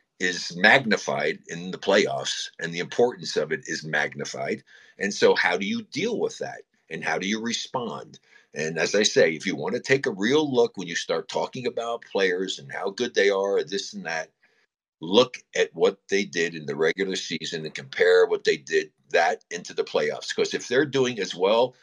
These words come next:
or b-, even doing a little better, that's an accomplishment because the officiating changes. It gives the defense more of an advantage. It becomes a much more physical game, which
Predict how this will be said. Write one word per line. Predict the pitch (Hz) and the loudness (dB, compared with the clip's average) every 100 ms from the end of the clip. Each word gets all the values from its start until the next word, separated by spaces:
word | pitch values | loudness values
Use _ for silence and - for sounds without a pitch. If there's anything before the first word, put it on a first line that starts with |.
| _ _ | _ _
or | - 98 98 - 73 | 0 0 -2 -10 -12
b-, | - 87 196 95 | -6 -6 -6 -2
even | 127 - 165 | -2 -2 0
doing | 208 202 160 | 2 2 2
a | 196 | 0
little | 143 | 4
better, | - 127 196 214 _ _ _ _ _ _ | 8 8 8 6 _ _ _ _ _ _
that's | - 147 - | 2 2 2
an | 175 | -4
accomplishment | 147 139 170 117 - 85 - | -2 0 0 -2 -8 -8 -10
because | 101 104 - - | -2 -2 -2 -10
the | 92 82 | -8 -8
officiating | - 131 - 131 117 127 127 | -6 -4 -4 -4 -4 -4 -4
changes. | - 104 104 117 135 - - _ _ - | 0 0 -2 -6 -8 -10 -14 _ _ -4
It | 90 - - | -4 -4 -2
gives | 113 101 | 0 0
the | 107 | -4
defense | 110 117 - 117 107 | -4 -2 2 2 2
more | 104 107 | 2 4
of | 123 | 4
an | |
advantage. | 131 104 104 113 104 | 4 6 6 2 -6
It | 98 | -8
becomes | 98 101 92 | -6 -8 -6
a | 98 | -4
much | 98 104 | -4 -4
more | 117 117 | -4 -4
physical | - 113 131 117 113 | -2 -6 -4 -6 -2
game, | 107 104 | 2 2
which | 104 | 0